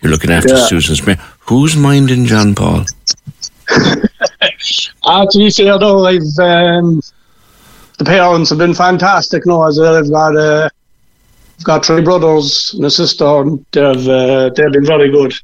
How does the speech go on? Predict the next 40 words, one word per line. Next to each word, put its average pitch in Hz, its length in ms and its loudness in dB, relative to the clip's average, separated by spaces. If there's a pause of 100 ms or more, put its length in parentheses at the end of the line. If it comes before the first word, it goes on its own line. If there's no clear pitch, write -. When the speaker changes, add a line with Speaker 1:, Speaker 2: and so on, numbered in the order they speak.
(140)
Speaker 1:
All 95 80 -10
right. 90 200 -10
Speaker 2:
And, 131 380 0
uh, 143 440 0
Susan's 196 480 0
family 147 400 0
as 143 100 0
well, 165 180 0
you 147 100 0
know 160 80 0
what 160 100 2
I 165 40 -2
mean? 165 280 -2 (600)
They 240 100 2
are, 226 120 2
look, 196 260 -4
they, 220 160 0
you 208 180 -4
know 202 140 2
what, 202 200 0
they're, 190 320 2
um, 170 580 0 (920)
they 156 100 -2
mightn't 165 300 -2
think, 180 460 -2
they 170 60 -2
mightn't 185 260 2
think 190 220 0
it 180 40 -2
or 180 120 2
they 180 60 0
mightn't 190 240 0
say 190 240 2
it, 160 80 -4
but 160 80 -6
they 170 80 0
are 165 180 0
looking 156 220 -4
after 160 320 -2
me. 151 240 0